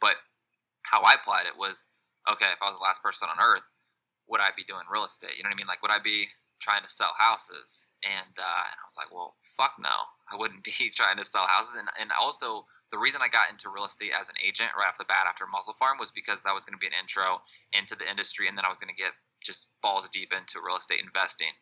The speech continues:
Um, but I was like, "Man, even, even the real estate investing, I'm not gonna be trying to flip houses if I'm the last person on earth." So I'm like, "All right, what would I be still doing if I was the only person on earth?" And it could, it could be the question of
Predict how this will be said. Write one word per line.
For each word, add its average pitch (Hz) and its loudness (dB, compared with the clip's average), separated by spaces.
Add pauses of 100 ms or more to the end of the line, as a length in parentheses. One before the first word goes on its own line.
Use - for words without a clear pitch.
(300)
Um, 85 2
but 117 0
I 110 6
was 107 -4
like, 98 -2 (160)
"Man, 117 -2 (120)
even, 110 -8 (520)
even 120 -4
the 95 -2
real 107 0
estate 95 -4
investing, 95 -4 (280)
I'm 104 -4
not 107 0
gonna 101 -10
be - -16
trying 98 0
to - -14
flip - -6
houses 87 0
if 85 -12
I'm - -16
the - -8
last - -2
person - 2
on - 2
earth." - 2
So 98 -4
I'm - -10
like, 87 -2 (360)
"All 113 8
right, 67 -2
what 135 -6
would 127 -2
I 113 0
be - -12
still 104 -4
doing 87 -10 (160)
if - -8
I 87 2
was 87 -6
the - -12
only 92 -6
person - -2
on 60 -2
earth?" - -6
And 127 -4
it 135 -4
could, 123 -2 (160)
it 117 -8
could 107 -4
be 98 -4
the - -4
question 98 0
of 92 -6